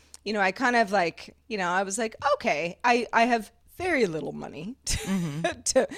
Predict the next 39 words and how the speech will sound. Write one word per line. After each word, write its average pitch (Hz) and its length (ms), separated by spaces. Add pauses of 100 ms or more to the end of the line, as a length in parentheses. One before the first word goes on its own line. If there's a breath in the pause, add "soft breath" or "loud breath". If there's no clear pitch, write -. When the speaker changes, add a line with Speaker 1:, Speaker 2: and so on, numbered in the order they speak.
(200 loud breath)
Speaker 1:
to 339 120
play 208 240
around 170 320
with. 220 160
I 190 140
am 190 160
not 233 220
flush 190 300
with, 190 340
you 202 80
know, 180 160 (220 loud breath)
fun 196 480
gambling 170 500
cash, 165 440
'cause 180 180
that's - 280
what 175 120
I 202 100
consider 190 420
this 156 200
to - 100
be. 170 300 (500 soft breath)
But, 277 160
uh, 262 440
you 480 260
know, 719 300
yeah, 719 60 (160)
okay, 214 380 (180)
you 381 80
know, 392 260
let's, 440 260
let's 440 220
have 466 140
some 427 160
fun." 185 360 (260 soft breath)
Speaker 2:
Mm-hmm. 160 340
Speaker 1:
I, 220 320 (100)
and, 226 340
um, 208 500